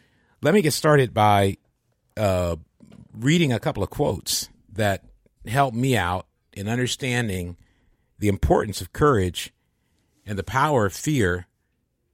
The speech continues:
The name of the study series is Fearless. In the book by Ron Chernow about Ulysses S. Grant, there's an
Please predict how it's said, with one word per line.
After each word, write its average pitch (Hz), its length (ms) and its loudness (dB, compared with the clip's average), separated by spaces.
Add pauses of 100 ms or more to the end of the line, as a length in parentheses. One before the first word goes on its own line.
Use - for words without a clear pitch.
(320)
The 107 120 -4
name 135 280 2
of 110 180 0
the 98 100 -6
study 131 320 2
series 95 400 -2
is 92 320 -4 (340)
Fearless. 104 640 0 (2250)
In 127 80 2
the 123 80 4
book 214 240 0
by 120 160 2
Ron 131 320 0
Chernow 101 640 -2
about 104 280 -4
Ulysses 98 420 -2
S. 113 160 -4
Grant, 101 420 -2 (800)
there's 113 240 0
an 110 180 -2